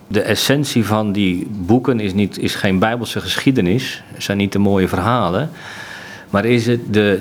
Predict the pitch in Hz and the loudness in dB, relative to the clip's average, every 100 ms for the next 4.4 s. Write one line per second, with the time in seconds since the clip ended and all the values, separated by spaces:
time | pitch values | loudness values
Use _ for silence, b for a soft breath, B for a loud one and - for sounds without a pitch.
0 | 113 113 113 - 117 107 107 139 131 113 | -2 -2 0 4 4 4 4 4 4 0
1 | 110 107 - 120 110 101 101 95 - - | 0 -2 0 0 2 2 2 2 0 0
2 | 110 - - - - - - 101 95 95 | -2 -2 -14 -20 -20 -16 -4 -2 -2 -2
3 | 98 - 120 110 95 104 101 110 110 101 | -2 0 2 2 2 0 2 2 2 2
4 | 98 98 95 | 2 2 0